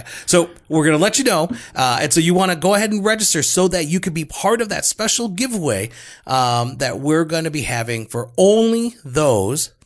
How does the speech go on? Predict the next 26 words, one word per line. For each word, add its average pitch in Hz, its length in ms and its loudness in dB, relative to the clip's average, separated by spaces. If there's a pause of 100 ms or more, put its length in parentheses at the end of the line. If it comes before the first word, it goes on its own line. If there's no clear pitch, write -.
that 127 280 -2
are 101 260 -10
already 151 680 4
registered 127 480 -4
for 123 80 -6
the 117 80 -2
conference. 113 320 -6
So 147 60 2
if 127 100 -2
you're 277 160 6
gonna 320 160 4
wait, 311 300 -2 (320)
wait 160 320 0
no 180 120 0
more. 135 460 0
Go 147 180 4
register 131 520 0
today. 104 400 -4
Doctor 156 240 0
Devotion 160 240 -6
dot 143 180 -4
com 185 300 -4
slash 131 360 -4 (300)
conference. 101 460 -8 (340)
Now, 143 120 0
Joe, 180 240 4